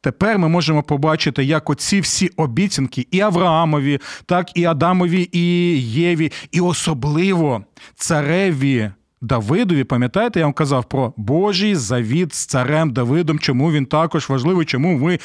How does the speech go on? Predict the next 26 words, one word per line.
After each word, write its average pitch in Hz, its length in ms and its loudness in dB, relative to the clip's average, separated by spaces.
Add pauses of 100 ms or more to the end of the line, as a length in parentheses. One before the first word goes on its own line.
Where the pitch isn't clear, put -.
(180)
цілу 190 280 0
програму 185 560 2
присвятили 151 560 0
саме 165 260 0
цьому 170 260 0
завіту. 175 400 0
Бо 151 120 0
ми 233 120 2
не 247 100 2
зможемо 254 440 2
зрозуміти 208 600 0 (280)
пророцтво 180 500 2
Ісаї 214 420 2
краще, 170 480 0
не 220 100 2
зможемо 226 460 2
розуміти 214 520 0
суть, - 640 -2 (520)
а, 156 360 2
Месії 170 640 2
Господа 127 640 -2 (520)
Ісуса, 143 680 0 (420)
якщо 131 400 -2
не 160 100 0
будемо, 147 640 0 (200)
а, 131 380 -2